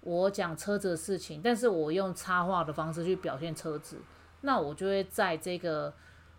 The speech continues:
车子的这一块的内容的表现上，就会跟人家有点不太一样，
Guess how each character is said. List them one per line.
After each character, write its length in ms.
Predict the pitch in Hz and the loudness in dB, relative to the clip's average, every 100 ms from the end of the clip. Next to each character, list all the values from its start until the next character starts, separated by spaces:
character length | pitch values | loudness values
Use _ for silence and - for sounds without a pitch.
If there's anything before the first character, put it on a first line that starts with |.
| - | -14
车 240 | - 254 | 6 8
子 200 | 247 202 | 8 4
的 100 | 170 | 0
这 120 | 165 190 | 2 0
一 120 | 190 | 0
块 260 | - 190 | 0 -2
的 80 | 160 | -2
内 300 | 156 185 170 | -4 -4 -2
容 120 | 147 | -4
的 80 | 139 | -8
表 180 | 135 143 | -8 -8
现 180 | 185 175 | -6 -6
上， 180 | 160 160 | -4 -4
就 120 | 202 | -4
会 40 | |
跟 160 | 202 208 | -2 -2
人 100 | 190 | -2
家 80 | 170 | -2
有 80 | 170 | -4
点 80 | 139 | -6
不 100 | 139 | -12
太 240 | - 160 | -10 -8
一 180 | 139 131 | -8 -8
样， 180 | 147 | -8